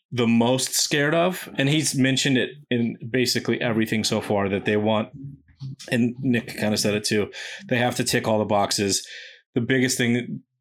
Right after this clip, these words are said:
that they're scared of is somebody coming in while F one's hot, and then F one, you know, has a slight dip in popularity, and then brands pull out. We know that Honda, sorry, Nick, has been the worst type of ex-girlfriend to F one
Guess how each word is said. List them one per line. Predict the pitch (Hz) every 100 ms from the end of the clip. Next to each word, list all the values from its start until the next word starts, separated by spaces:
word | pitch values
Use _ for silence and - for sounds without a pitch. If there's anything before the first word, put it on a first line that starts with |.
| _ -
that | 123
they're | 117
scared | - 123 117
of | 110 104
is | 98 -
somebody | 110 110
coming | 110 120 107 104
in | 104 101
while | 98 110 113
F | 104 -
one's | 104 98
hot, | - 95 95 - _ - - -
and | 113
then | 101 110
F | 127 -
one, | 104 101 104 -
you | 113
know, | 92 92
has | - 101 95
a |
slight | 92 - 101 98
dip | 107 104 104
in |
popularity, | 90 101 104 104 101 98 98
and | 95
then | 95 92
brands | 98 95 95
pull | - 101
out. | 98 87 - -
We | 131
know | 123
that | 113
Honda, | - 120 117 101 104
sorry, | - 104 95
Nick, | 90 98 - - - - -
has | 117 98
been | 117 107 101 95 - _ _ _ _ _ _ -
the | 120 113
worst | 101 110 117 107 -
type | 123 104 107
of | 104
ex-girlfriend | 95 - 120 113 - 98 95
to |
F | 110 95 -
one | 95 92 92